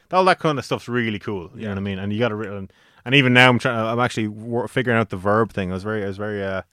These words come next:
Speaker 1: <laughs>
Speaker 2: You know, a lot of
Speaker 1: Yeah.
Speaker 2: actors, me included, have, like, we've got a book at home, the
Speaker 1: Yeah.
Speaker 2: Actor's Thesaur-, Thesaurus,
Speaker 1: Yeah.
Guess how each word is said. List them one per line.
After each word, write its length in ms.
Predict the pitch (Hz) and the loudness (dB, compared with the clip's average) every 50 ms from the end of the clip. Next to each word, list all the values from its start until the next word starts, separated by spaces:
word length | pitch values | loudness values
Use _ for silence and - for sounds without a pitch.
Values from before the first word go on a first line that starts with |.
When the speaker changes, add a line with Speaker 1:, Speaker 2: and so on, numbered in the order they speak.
| _ _ _ _ _ - | _ _ _ _ _ -20
Speaker 1:
<laughs> 360 | - - - 214 160 - 175 - - - - - | -2 4 6 6 8 8 6 6 4 -2 -16 -12
Speaker 2:
You 80 | 131 135 | -10 -6
know, 200 | 143 143 143 - | -6 -6 -6 -4
a 40 | 135 | -2
lot 140 | 139 139 135 | -2 -2 0
of 40 | 127 | 0
Speaker 1:
Yeah. 60 | 131 | -2
Speaker 2:
actors, 300 | 139 - - 131 110 104 | -2 -2 -4 -6 -4 -4
me 180 | 117 120 120 117 | -4 -4 -4 -4
included, 320 | 107 - 120 117 110 95 | -4 -4 -6 -6 -6 -6
have, 220 | 95 110 104 95 | -8 -10 -8 -8
like, 180 | 107 107 107 - - | -6 -8 -8 -8 -10
we've 200 | 117 110 110 92 | -10 -10 -8 -6
got 120 | - 110 98 | -6 -8 -8
a 40 | |
book 300 | 87 - - 113 113 - | -8 -8 -8 -8 -8 -6
at 80 | 110 104 | -8 -10
home, 360 | 87 101 101 95 90 80 - _ _ _ | -8 -8 -8 -8 -10 -12 -14 _ _ _
the 60 | - 110 | -12 -8
Speaker 1:
Yeah. 80 | 110 107 | -8 -6
Speaker 2:
Actor's 280 | 98 95 - 104 90 | -6 -6 -8 -10 -12
Thesaur-, 380 | - - 98 - - 110 107 - | -14 -20 -20 -14 -14 -14 -14 -14
Thesaurus, 640 | - 110 101 - 113 113 107 98 87 80 - - - | -14 -14 -12 -8 -8 -8 -8 -8 -10 -12 -14 -12 -8
Speaker 1:
Yeah. 180 | 107 104 92 | -6 -6 -6